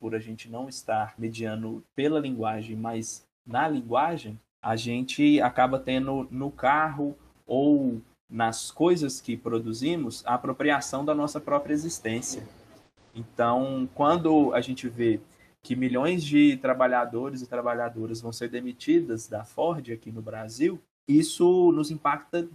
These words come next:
diretamente, porque são diversas famílias, vidas, que vão ser interrompidas num determinado momento, porque não existe mais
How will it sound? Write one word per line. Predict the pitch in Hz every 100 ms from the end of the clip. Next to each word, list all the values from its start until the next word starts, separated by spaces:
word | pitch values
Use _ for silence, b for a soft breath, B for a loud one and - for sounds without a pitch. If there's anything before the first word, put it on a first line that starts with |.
| 139
diretamente, | 143 175 165 175 175 160 160 -
porque | 131 - 131 131 B B
são | - 143 156 165
diversas | 131 143 139 165 170
famílias, | - 180 139 165 151 123
vidas, | 117 131 160 139 - b b
que | 131
vão | 139 151
ser | 151
interrompidas | 160 160 190 180 170 196 202 165
num | 151
determinado | 143 139 135 120 117 117
momento, | 117 120 117 135 165 180 b b b -
porque | 151 - 165
não | 160 185
existe | 202 160 175 - 170
mais | 139 143 170